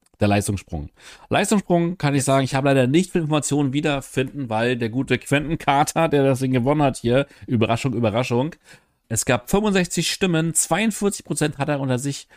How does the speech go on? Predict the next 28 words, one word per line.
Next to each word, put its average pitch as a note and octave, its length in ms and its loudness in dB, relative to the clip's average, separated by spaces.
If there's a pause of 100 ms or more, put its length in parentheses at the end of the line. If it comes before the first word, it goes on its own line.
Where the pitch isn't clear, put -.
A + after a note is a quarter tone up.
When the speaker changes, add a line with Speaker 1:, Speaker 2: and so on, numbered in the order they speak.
(160)
Speaker 1:
vereinigen D3 400 -2
können, C#3+ 320 -2
hat C3 140 -4
damit B2+ 240 0
Quick F3+ 200 -6
und D#3 140 0
Dirty, D3 480 0
Speaker 2:
Na, - 180 -14
Speaker 1:
die B2+ 120 4
nur C3+ 100 0
Speaker 2:
hauchdünn. C#3 160 -4
Speaker 1:
eine G#3+ 220 2
Stimme F#3 340 4
weniger D3+ 320 4
haben, G2 380 0
und D#3 200 0
Gennaro D3 360 0
und D#3 200 -2
Dieter G3+ 200 2
Schwartz - 560 -2 (520)
einfach D3+ 300 -2
hinter D3+ 220 0
sich B2+ 160 -6
gelassen. B2+ 540 -4 (360)
Und A2 300 -2
da A2 100 2
er A2+ 100 -2
kein B2 440 0